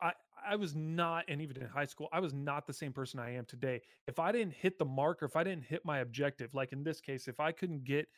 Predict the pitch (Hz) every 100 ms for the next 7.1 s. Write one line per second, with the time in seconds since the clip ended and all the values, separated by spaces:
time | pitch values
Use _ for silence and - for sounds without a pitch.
0 | _ _ - - 147 143 127 - _ _
1 | - 139 117 - _ _ _ _ - -
2 | - 160 175 - - 190 185 160 147 139
3 | 131 - _ _ - 131 151 135 135 127
4 | 131 131 156 165 156 151 123 123 - 123
5 | 123 135 127 120 127 127 117 135 _ -
6 | 123 135 131 127 139 131 131 123 120 110